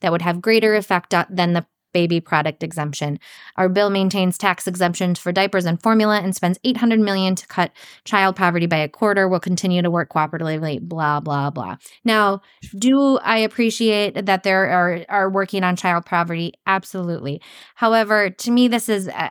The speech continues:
I, I basically saying you're, you're lucky you're keeping these exemptions you get. Um, be appreciative of that and move on. Um, I think it is just really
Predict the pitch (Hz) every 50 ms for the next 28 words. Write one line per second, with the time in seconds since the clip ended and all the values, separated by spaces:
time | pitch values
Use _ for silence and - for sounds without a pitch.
0 | - - - 165 107 - 202 208 196 208 208 208 202 220 196 - 202 196 190 -
1 | 208 196 190 185 185 185 - - 208 214 226 226 226 254 262 233 247 240 240 233
2 | 233 233 226 - 240 226 220 214 214 196 185 - - 214 190 214 208 202 196 196
3 | 185 185 185 185 180 196 190 190 - - 202 190 190 180 185 185 180 175 175 180
4 | 180 196 254 285 _ - - - - - - _ - 190 185 180 170 165 147 127
5 | 123 117 - - 202 190 180 - 208 196 196 190 - 202 185 175 - 202 196 190
6 | 185 190 185 180 180 180 185 185 180 - 202 190 185 175 165 165 170 165 165 165
7 | 175 208 247 262 269 - - 190 180 175 170 175 175 165 180 180 - 185 175 180
8 | 170 175 175 170 170 - 190 180 - - 185 180 180 175 180 175 175 170